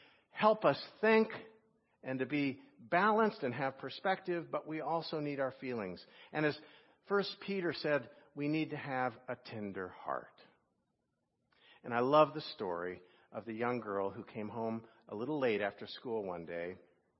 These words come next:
And her mother asked her what happened. She said, "Well, I stopped next door because,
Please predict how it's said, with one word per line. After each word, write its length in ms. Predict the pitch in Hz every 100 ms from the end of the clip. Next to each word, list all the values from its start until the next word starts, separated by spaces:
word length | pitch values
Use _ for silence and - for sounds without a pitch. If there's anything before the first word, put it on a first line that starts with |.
| _ _ _ _ _ - _ _ - -
And 100 | 120
her 80 |
mother 280 | 131 180 160
asked 260 | 117 123 -
her 80 | 127
what 140 | 127
happened. 380 | 147 151 127 110
She 80 | 131
said, 180 | 117 131
"Well, 220 | 127 123 - _ -
I 80 | 123
stopped 360 | - 156 147 139
next 260 | 127 -
door 220 | 123 113
because, 440 | 104 107 - 107